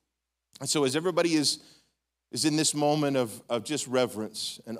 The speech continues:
honoring those around them, I want to ask if there's those of you that, that say, "Pastor Steve, I,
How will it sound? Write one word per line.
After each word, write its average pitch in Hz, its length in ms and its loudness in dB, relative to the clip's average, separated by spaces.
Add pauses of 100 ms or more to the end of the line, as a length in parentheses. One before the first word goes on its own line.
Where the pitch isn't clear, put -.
(120)
honoring 123 480 0
those 120 280 0
around 110 420 -4
them, 90 120 -14 (760)
I 104 40 -8
want 135 180 -2
to 135 100 -4
ask 120 360 -2
if 113 100 -8
there's 110 160 -6
those 117 300 -2
of 101 120 -10
you 107 260 -2
that, 101 220 -4 (500)
that 113 80 -6
say, 113 180 -2
"Pastor 117 360 0
Steve, 113 440 -6
I, 107 100 -6